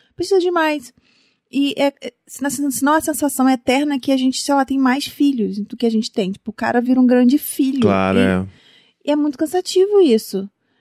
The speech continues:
Speaker 1: Catar as coisas pelo chão, fa-, é, dizer o que tem que fazer, quando, na verdade, são dois adultos responsáveis por uma casa, dois adultos responsáveis por, por um, pelos filhos.
Speaker 2: Uhum.
Speaker 1: Então, não dá mais, sabe? Chega um ponto, eu não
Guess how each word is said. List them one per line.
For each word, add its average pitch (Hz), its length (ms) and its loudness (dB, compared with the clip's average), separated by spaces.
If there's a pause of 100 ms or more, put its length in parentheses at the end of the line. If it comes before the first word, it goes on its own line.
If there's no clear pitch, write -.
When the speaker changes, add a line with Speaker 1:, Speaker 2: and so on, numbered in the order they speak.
(280)
Speaker 1:
Catar 240 260 0
as 233 120 0
coisas 220 260 0
pelo 226 200 2
chão, 233 480 2
fa-, 208 160 -4
é, 196 380 2 (320)
dizer 240 400 4
o 330 80 4
que 320 100 -2
tem 240 220 -2
que 233 80 -6
fazer, 220 360 -2
quando, 240 220 0
na 233 140 2
verdade, 226 560 0
são 254 160 2
dois 254 220 4
adultos 262 480 0
responsáveis 254 840 0
por 240 200 -4
uma 220 180 0
casa, 214 500 0
dois 202 220 4
adultos 196 240 -2
responsáveis 202 540 -2
por, - 260 -12 (140)
por 185 160 -2
um, 214 140 2
pelos 202 340 -4
filhos. 240 600 0
Speaker 2:
Uhum. 113 440 -2 (140)
Speaker 1:
Então, 269 500 -2 (280)
não 277 260 2
dá 262 200 2
mais, 190 440 0
sabe? - 280 -4
Chega 202 200 -4
um 202 60 -2
ponto, 214 340 -8
eu 233 80 0
não 269 120 4